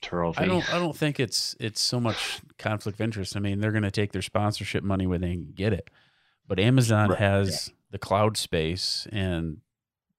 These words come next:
Speaker 2: they have the system to be able to with-, withhand-, or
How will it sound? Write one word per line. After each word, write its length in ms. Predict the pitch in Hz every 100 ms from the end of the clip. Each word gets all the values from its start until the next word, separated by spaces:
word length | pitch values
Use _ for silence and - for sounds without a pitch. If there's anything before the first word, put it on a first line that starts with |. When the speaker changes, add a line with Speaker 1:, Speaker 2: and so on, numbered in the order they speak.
| _ _
Speaker 2:
they 200 | 104 104
have 220 | 104 101
the 80 | 92
system 640 | - - 120 - 95 87 82
to 120 | -
be 80 | 92
able 160 | 92
to 100 | 87
with-, 360 | 87 90 - - -
withhand-, 580 | 98 - 104 98 -
or 300 | - 101 92